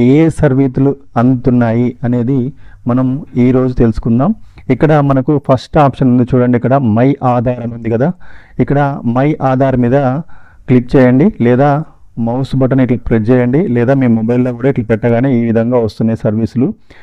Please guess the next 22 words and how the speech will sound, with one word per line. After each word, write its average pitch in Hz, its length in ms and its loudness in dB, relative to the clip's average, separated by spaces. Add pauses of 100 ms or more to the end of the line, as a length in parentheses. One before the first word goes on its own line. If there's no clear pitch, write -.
(320)
ఇక్కడ 147 140 0 (340)
update 147 400 2 (140)
your 135 140 4 (200)
ఆధార్ 120 320 -2
అని 117 120 -4
ఉంది. 123 180 0 (520)
ఇక్కడ 127 160 -2 (800)
మీ 143 180 4
యొక్క 139 180 -2 (200)
డాక్యుమెంట్స్ 143 580 0
ఏమైనా 123 300 -2 (260)
అప్‌లోడ్ 131 420 -2
చేయాలంటే 123 600 0 (260)
ఈ - 20 2 (280)
ఆప్షన్‌ను 135 400 -2 (120)
ఉపయోగించుకొని, 117 800 0 (260)
అంటే 113 180 2 (140)
మీ 113 100 2 (180)
ఆధార్ని 123 460 -4 (420)
అంటే 110 120 0 (120)
అడ్రస్ 113 280 -2 (100)
మార్చుకోవాలన్నా 113 760 -2